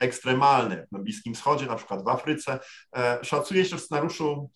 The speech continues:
wysokich emisji, gdybyśmy nim poszli, całe szczęście nim, z niego schodzimy, to jest osobny wątek, natomiast do twojego pytania, czy jakby, e, no, czy jest tak źle, że już gorzej być nie może. Więc, e, to, co Justyna wspomniała, że nic nie robimy, to też nie jest prawda, do tego jeszcze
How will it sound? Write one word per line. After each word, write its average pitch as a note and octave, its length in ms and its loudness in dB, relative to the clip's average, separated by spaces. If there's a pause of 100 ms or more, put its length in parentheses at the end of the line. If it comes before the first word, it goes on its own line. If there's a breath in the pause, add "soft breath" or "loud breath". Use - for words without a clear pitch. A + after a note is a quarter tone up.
(240 soft breath)
wysokich F#3 500 0
emisji, D3 680 -2
gdybyśmy B2 360 -4
nim C3+ 160 0
poszli, A2 340 2
całe D3 220 4
szczęście C#3 420 -6 (320 soft breath)
nim, C#3 400 -2 (140)
z A2+ 100 -12
niego C#3 240 2
schodzimy, C#3 400 2
to - 60 -6
jest A#2 180 -4
osobny B2+ 180 0
wątek, G#2+ 520 0 (200 soft breath)
natomiast A#2 320 -6
do - 60 -14
twojego A#2 240 0
pytania, A#2 540 2
czy A#2+ 140 -6
jakby, A2+ 520 2 (320 soft breath)
e, A2 280 0
no, A#2 200 2
czy A#2 260 -4
jest B2 220 4
tak B2+ 180 4
źle, C3 160 0
że B2 60 -2
już A#2 80 -4
gorzej B2 220 0
być A#2 180 -6
nie C3 100 2
może. A2+ 440 2 (180)
Więc, D#3+ 260 -6
e, C#3 220 2
to, C3+ 120 -6
co D3+ 140 0
Justyna D#3 260 0
wspomniała, C3+ 460 4
że C#3 100 -2
nic C3+ 220 -6
nie C#3 100 0
robimy, C#3 360 0
to C3 80 -2
też C#3 220 -2
nie C3+ 80 -4
jest C3 180 -4
prawda, G#2 260 2
do G2 60 -6
tego A#2 120 -4
jeszcze A#2 200 -8